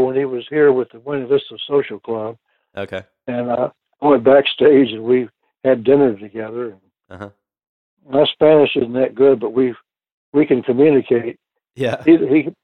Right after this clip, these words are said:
Speaker 1: he didn't speak <laughs> English, so, but we, we communicate pretty good, and we would like to.
Speaker 2: Yeah.
Speaker 1: We have been talking about, uh, doing something again. My original idea with them was to have them play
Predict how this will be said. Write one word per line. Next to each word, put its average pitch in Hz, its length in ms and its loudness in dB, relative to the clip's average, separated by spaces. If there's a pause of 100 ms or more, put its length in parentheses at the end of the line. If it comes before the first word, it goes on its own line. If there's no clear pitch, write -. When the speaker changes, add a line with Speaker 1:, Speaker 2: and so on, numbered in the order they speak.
Speaker 1:
he 131 80 2
didn't 160 260 4
speak 147 280 2
<laughs> - 100 2
English, 156 360 0 (840)
so, 120 380 2
but 147 140 4
we, 156 220 6
we 156 360 0
communicate 143 580 -2
pretty 127 240 0
good, 117 360 0
and 110 260 -10
we 135 180 -4
would 135 240 4
like 113 240 0
to. 101 220 -20 (600)
Speaker 2:
Yeah. 110 160 -14
Speaker 1:
We 127 120 4
have 143 120 6
been 110 160 -4
talking 117 400 -6
about, 110 340 -4 (640)
uh, 117 200 -20 (200)
doing 120 280 2
something 127 260 -8
again. 120 380 -8 (320)
My 165 240 6
original 170 440 4
idea 160 460 2
with 139 200 0
them 147 240 2
was 117 180 -6
to 120 120 -6
have 147 240 2
them 147 280 -2 (640)
play 160 460 4